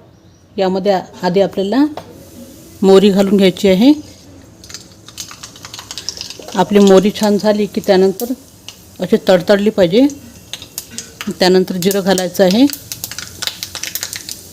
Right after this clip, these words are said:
जिरं मोहरी फुल फुलू द्यायचे छान.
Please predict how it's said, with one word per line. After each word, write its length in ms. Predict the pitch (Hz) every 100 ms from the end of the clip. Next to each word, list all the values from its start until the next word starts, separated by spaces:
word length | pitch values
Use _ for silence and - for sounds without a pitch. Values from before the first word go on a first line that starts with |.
| - - - 170
जिरं 180 | 185 185
मोहरी 320 | 202 196 196
फुल 240 | 220 - 202
फुलू 420 | 196 - - 196 190
द्यायचे 300 | 185 180 196
छान. 260 | - 254